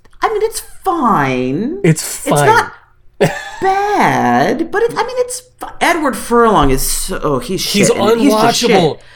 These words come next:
Speaker 2: He's
Speaker 1: He's unwatchable.
Speaker 2: unwatchable, and, like,
Speaker 1: He's, yeah.
Speaker 2: yeah, I, I, yeah, like, honestly, like, I d-, just, I think I would like it if the first movie didn't <laughs> exist.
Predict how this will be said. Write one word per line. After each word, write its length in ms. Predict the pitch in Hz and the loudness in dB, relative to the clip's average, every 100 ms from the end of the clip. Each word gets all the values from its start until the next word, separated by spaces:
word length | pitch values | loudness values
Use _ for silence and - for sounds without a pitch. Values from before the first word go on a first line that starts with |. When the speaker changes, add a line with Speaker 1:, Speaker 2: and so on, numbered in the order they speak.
| - | -20
Speaker 2:
He's 260 | - 233 220 | -10 -2 2
Speaker 1:
He's 160 | 302 247 | 4 4
unwatchable. 1080 | 262 277 269 233 247 269 - 190 151 120 - | 2 2 2 2 4 4 2 -2 0 -2 -2
Speaker 2:
unwatchable, 920 | 277 311 285 240 302 302 202 165 139 190 | 0 0 0 0 0 0 2 2 2 0
and, 180 | 220 233 | 0 0
like, 220 | 262 254 | 0 2
Speaker 1:
He's, 320 | 269 277 - - - - _ _ _ - 196 | 4 2 -2 -14 -20 -20 _ _ _ -8 -4
yeah. 280 | 160 101 - | -2 -2 -4
Speaker 2:
yeah, 460 | 208 202 190 180 | -4 -2 0 0
I, 60 | 190 | 0
I, 40 | 180 | -2
yeah, 520 | 180 165 151 147 143 | 0 0 2 0 0
like, 240 | 156 147 - | -2 -2 -2
honestly, 600 | 165 156 139 - 131 123 | 0 2 0 -2 -2 -2
like, 360 | 151 143 135 - | -2 -2 -4 -6
I 120 | 160 | -6
d-, 340 | - 151 147 160 - - | -4 -10 -12 -14 -14 -4
just, 340 | 254 262 - _ _ _ _ - | -2 -2 -6 _ _ _ _ -2
I 100 | 196 | -2
think 300 | 285 294 262 | -2 -2 0
I 80 | |
would 180 | 262 226 | 0 0
like 280 | 202 202 214 | 0 0 0
it 120 | 185 | 0
if 140 | 165 151 | 0 0
the 120 | 156 | -4
first 440 | - 170 151 - | 0 0 2 0
movie 300 | 139 123 120 | -4 -4 -4
didn't 260 | 131 127 127 | -4 -2 -2
<laughs> 0 | |
exist. 880 | 143 - 170 - 165 - - - | -2 -2 -4 -4 -4 -2 -4 -8